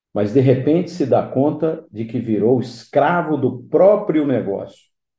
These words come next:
que a empresa estagnou e não consegue mais crescer.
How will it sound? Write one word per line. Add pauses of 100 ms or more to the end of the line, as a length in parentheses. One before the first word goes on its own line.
(480)
que
a
empresa
estagnou (600)
e
não
consegue
mais
crescer.